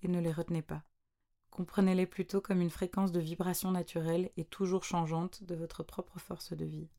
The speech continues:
Il est possible que le pendule de votre cœur se balance entre les hauts et les bas et rende votre travail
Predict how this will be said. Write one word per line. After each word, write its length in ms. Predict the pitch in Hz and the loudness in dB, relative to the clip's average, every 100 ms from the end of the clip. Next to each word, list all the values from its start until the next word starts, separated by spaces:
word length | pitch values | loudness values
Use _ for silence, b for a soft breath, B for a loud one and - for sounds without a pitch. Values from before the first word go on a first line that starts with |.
| _ _ _ - | _ _ _ -2
Il 100 | 180 | 0
est 60 | 180 | 4
possible 480 | 202 - 240 226 | 2 4 6 8
que 140 | 202 185 | 6 4
le 100 | 170 | 4
pendule 380 | - 196 214 190 | 4 4 6 4
de 80 | |
votre 320 | 175 170 - 175 | 4 2 0 -4
cœur 320 | - 196 202 | 2 2 2
se 140 | - | 0
balance 460 | 160 160 170 190 - | 2 4 4 0 0
entre 280 | 165 - 165 | -4 -2 0
les 180 | 160 | 2
hauts 160 | 165 185 | 4 6
et 80 | 175 | 6
les 120 | 160 | 2
bas 300 | 147 165 202 - | 2 2 0 -2
et 120 | 170 | -4
rende 300 | 156 175 180 | 0 4 4
votre 260 | 170 165 - | 4 0 -2
travail 460 | - 175 175 185 | 0 2 4 4